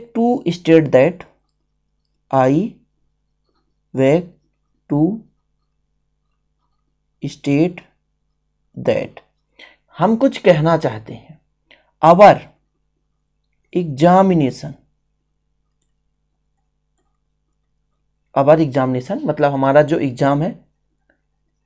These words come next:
are drawing, मतलब बहुत पास आ रहा है, टी आर ए डब्ल्यू आई एन जी, drawing near। हम कुछ कहना चाहते हैं कि जो हमारा एग्जाम है,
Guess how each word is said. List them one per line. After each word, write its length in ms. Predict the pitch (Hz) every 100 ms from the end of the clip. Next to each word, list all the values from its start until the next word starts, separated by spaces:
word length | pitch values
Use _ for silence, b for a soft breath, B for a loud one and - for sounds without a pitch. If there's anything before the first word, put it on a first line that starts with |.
| 143
are 260 | 147 185 -
drawing, 440 | 139 165 147 165 131
मतलब 300 | 165 202 208
बहुत 360 | 143 156 175
पास 280 | 156 151 147
आ 80 | 139
रहा 120 | 131
है, 120 | 127 _ _ _ _ _ _ _ _ _ _ _ _ _ _ -
टी 180 | 143
आर 340 | 160 135 131 131
ए 320 | 131 165 262 - _ _ _ _ _ _ _ _ _ _ _
डब्ल्यू 460 | 135 127 135 214 - _ -
आई 220 | 131 127
एन 140 | 123 127
जी, 220 | 185 - _ _ _ _
drawing 300 | 135 143 185
near। 260 | 135 117 - - _ _ _ _ _ -
हम 80 |
कुछ 220 | 208 254 -
कहना 340 | 180 156 180
चाहते 380 | 180 160 156 160
हैं 320 | 175 - _ _ _ _
कि 60 | 165
जो 120 | 151
हमारा 480 | 143 139 139 180 180
एग्जाम 500 | 151 127 143 139 170
है, 200 | 147 185